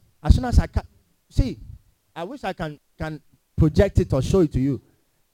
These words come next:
You know, um, that was Wednesday's devotional. Wednesday's devotional.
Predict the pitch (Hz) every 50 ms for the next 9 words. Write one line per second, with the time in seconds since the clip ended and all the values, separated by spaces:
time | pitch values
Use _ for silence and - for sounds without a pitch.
0 | _ _ 208 226 240 277 294 294 294 277 - _ _ - 190 208 208 214 214 214
1 | 214 208 208 208 208 185 156 _ _ _ _ _ _ _ - 311 339 330 226 -
2 | 196 202 220 233 233 214 160 214 202 202 160 - 151 135 165 180 - - 156 139
3 | 120 101 - - - _ _ _ _ _ _ _ _ _ _ _ _ _ _ _
4 | _ _ _ _ - - - - _ - 180 208 214 214 175 185 180 160 143 143
5 | 131 143 135 - 123 117 104 98 101